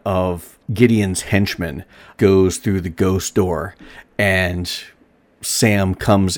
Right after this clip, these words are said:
and possesses his body, and he's, uh, you know, he doesn't expect the Locks to forgive him, but he wants to make amends. He wants to help them. And th-, there was an interesting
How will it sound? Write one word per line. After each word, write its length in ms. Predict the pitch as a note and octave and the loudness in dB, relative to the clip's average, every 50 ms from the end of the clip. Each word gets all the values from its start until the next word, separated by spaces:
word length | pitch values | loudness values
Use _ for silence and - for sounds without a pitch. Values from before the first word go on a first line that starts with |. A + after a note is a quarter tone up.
| - _ - | -8 _ -8
and 460 | G2 F#2 F2+ F2+ F2+ F2 F2 E2+ D#2+ - - - - - _ - - | -6 -4 -2 -2 -2 -2 -4 -6 -8 -10 -16 -18 -20 -18 _ -2 2
possesses 540 | C3 A2 F2+ G#2+ G2 F#2+ - G#2 F2+ - | 2 4 4 4 2 2 0 -4 -4 -4
his 280 | - - G#2 G2 F#2 F2 | -2 0 0 0 0 -2
body, 460 | F2+ F#2 E2+ F2 E2+ D#2+ D#2+ E2+ E2 | -2 -2 -4 -2 -4 -6 -6 -6 -6
and 120 | E2 F#2+ F#2 | -4 -4 -2
he's, 340 | G2 G#2 G2+ F2+ - - - - - - - - - | 0 0 0 -2 -4 -8 -14 -20 -20 -20 -20 -18 -16
uh, 420 | - - - - - - B1 E2 - - | -14 -14 -12 -10 -10 -10 -10 -12 -12 -8
you 180 | - C3 A#2 | -2 0 0
know, 120 | G#2 G2 F#2+ | 2 0 0
he 180 | D#2+ F#2 A2 | -2 -2 0
doesn't 240 | G#2 A2+ A2+ G#2 G#2 | 2 2 2 2 2
expect 560 | G2+ - - - - - - G#2 G#2 - - C3 - | -2 -2 -2 -6 -4 -2 -2 -2 -2 -4 -10 -12 -6
the 140 | - F#2+ F#2 | -4 -2 -2
Locks 580 | F2+ F2+ F#2 F#2 F2+ F#2 F#2 F#2 - - - - - | 0 0 0 0 0 0 -2 -4 -6 -8 -10 -8 -8
to 500 | - - G#2 G2 F#2+ F#2 F#2 F2 F2 - - - - - | -4 -2 -2 0 0 0 -2 -2 -6 -8 -12 -18 -20 -14
forgive 480 | - - - F2 E2 F2+ B2 A#2+ A#2 G#2+ | -8 -4 -4 -4 0 2 4 4 4 4
him, 420 | G2+ G#2 A2 A2 G#2+ G#2+ G#2+ A2 - - | 2 2 4 4 4 2 2 0 -4 -6
but 340 | G2+ F2+ G2+ F#2+ F2+ E2 | -4 0 0 0 0 -2
he 140 | D#2+ F#2+ G2+ | -4 -4 -4
wants 420 | F2+ F2 F2+ F#2+ F#2+ F2+ - - - | -4 -2 -4 -4 -4 -4 -6 -10 -10
to 280 | - - G#2+ G2 F#2+ F#2+ | -6 -4 -4 -2 -2 -2
make 320 | F#2 F2 F2+ F2+ F2 - | -2 0 0 -2 -2 -2
amends. 640 | F#2 E2+ E2 E2+ F2 F2+ F#2+ F#2+ F#2+ G2+ G2 - - - - - | -2 -2 0 0 0 2 2 0 0 -2 -2 -6 -8 -16 -20 -18
He 140 | _ - - | _ -6 -4
wants 300 | F#2+ F2 F2+ F#2 F2 - | -2 -2 -2 -4 -4 -4
to 100 | - F#2+ | -6 -6
help 320 | F2 - - F#2 F2+ - - | -4 -2 -2 -2 -2 -2 -2
them. 440 | G2+ F#2+ F2+ F2+ F2+ F2 F2+ E2+ - - - - - _ | 0 0 2 2 0 0 -2 -6 -8 -12 -20 -20 -8 _
And 460 | - D3 C#3+ D3 D3 C#3+ - F3+ F3+ F#3 | 4 6 6 6 4 2 -2 -4 0 2
th-, 140 | G3+ G3 | 2 4
there 160 | F#3 G#3 G3+ F#3 | 6 4 4 4
was 180 | F#3+ F3+ - | 4 2 2
an 100 | E3 D#3+ | 0 0
interesting 960 | - - G#2+ A#2 A2 - - A#2+ G#2+ - - A#2 G#2+ G2+ G2 G2 F#2+ F#2 G2 | -2 -2 -4 -4 -4 -2 -2 -2 -2 0 0 0 2 2 2 0 -2 -2 -4